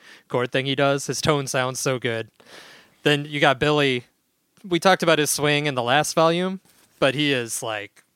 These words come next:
you know, ten times that now. He is just the jazziest drummer, uh, but can also, you know, shift on a dime into being a rock or a country drummer, any kind of drummer you want. But on Birdsong especially, he's just got so much swing, so much fluidity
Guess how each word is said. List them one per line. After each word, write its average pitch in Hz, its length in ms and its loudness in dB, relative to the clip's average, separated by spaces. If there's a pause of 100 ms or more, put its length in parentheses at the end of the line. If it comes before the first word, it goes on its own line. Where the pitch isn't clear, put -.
you 127 100 -12
know, 101 260 -12 (680)
ten 156 200 2
times 123 320 0
that 104 240 -8
now. 98 420 -8
He 131 180 -8
is 117 160 -6
just 123 260 -6
the 135 80 -10
jazziest 120 920 -8
drummer, 110 440 -8 (640)
uh, 110 460 0 (280)
but 143 140 -4
can 143 120 -2
also, 123 540 -2
you 151 100 -16
know, 120 120 -10
shift - 640 -4
on 131 100 -4
a 117 60 -6
dime 120 400 -4
into 104 480 -14 (720)
being 123 180 -2
a 113 60 0
rock 113 340 0
or 110 80 -4
a 113 60 -10
country 120 260 -12
drummer, 107 240 -10
any 165 180 0
kind 170 140 2
of 147 60 0
drummer 135 220 0
you 120 120 -6
want. 104 300 -8
But 117 160 -6
on 120 140 -6
Birdsong 139 420 -2
especially, 117 520 -10
he's 113 180 -14
just 113 200 -14
got 104 180 -8 (180)
so - 320 0
much 131 200 0
swing, 104 380 -8
so - 140 -4
much 139 200 -6
fluidity 110 640 -12